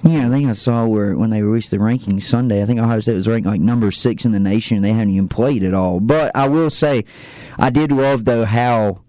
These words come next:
you know, that Miami game, there was times where Miami was, uh,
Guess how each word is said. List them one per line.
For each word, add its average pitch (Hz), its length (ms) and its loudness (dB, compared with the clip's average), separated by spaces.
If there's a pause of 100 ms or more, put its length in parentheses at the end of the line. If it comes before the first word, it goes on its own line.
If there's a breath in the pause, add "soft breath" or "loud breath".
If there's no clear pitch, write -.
(380 soft breath)
you 113 100 4
know, 117 80 0
that 135 140 0
Miami 165 420 0
game, 147 320 0
there 147 120 0
was 156 220 -2
times 151 300 0
where 123 100 2
Miami 147 420 0
was, 107 260 2
uh, 101 380 0